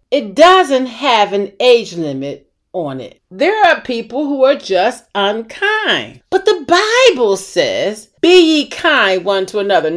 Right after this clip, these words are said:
The Bible doesn't stress children be kind. It's for everyone to be kind one to another. Now let's talk about these reality shows, except my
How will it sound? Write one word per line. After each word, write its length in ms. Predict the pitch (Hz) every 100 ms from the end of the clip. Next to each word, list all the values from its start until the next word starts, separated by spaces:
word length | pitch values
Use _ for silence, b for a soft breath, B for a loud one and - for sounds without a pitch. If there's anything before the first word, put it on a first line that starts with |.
| -
The 100 | 254
Bible 600 | 220 269 277 302 269 285 214
doesn't 400 | 254 247 240 262
stress 600 | - 240 240 214 208 -
children 880 | - - 190 190 202 214 254 294 285
be 160 | 320
kind. 680 | 320 330 320 320 320 330 330
It's 240 | - 214 -
for 200 | 220 190 - _
everyone 1040 | 190 208 247 226 175 170 151 151 147 117 -
to 120 | 170
be 240 | 160 151 -
kind 600 | - 247 208 143 113 135
one 720 | 165 220 269 170 139 156 170
to 240 | - 208 190
another. 520 | 196 190 143 - - -
Now 100 | 214
let's 240 | 269 330
talk 260 | - 262 202
about 300 | 190 180 190
these 220 | 185 151
reality 500 | 156 175 156 127 131
shows, 520 | - 135 82 - _ -
except 420 | 185 - 196 -
my 280 | 165 143